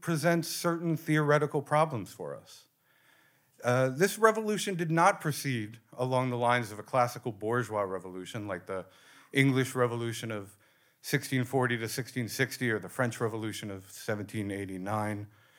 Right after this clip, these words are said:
Um, at the same time, it didn't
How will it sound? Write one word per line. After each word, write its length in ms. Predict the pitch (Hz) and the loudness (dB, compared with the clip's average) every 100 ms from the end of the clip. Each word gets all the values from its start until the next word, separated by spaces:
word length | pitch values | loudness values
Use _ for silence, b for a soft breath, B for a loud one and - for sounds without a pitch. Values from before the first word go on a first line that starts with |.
| b b b b - | b b b b 4
Um, 680 | 131 135 139 135 135 139 143 - _ _ - | 8 10 10 8 4 0 -2 -10 _ _ 2
at 120 | 175 | 2
the 80 | 180 | 4
same 240 | 240 254 | 6 6
time, 480 | 262 214 214 214 208 B B B - | 6 4 4 2 -4 B B B 2
it 200 | 185 151 | 2 4
didn't 380 | 214 233 220 | 2 4 0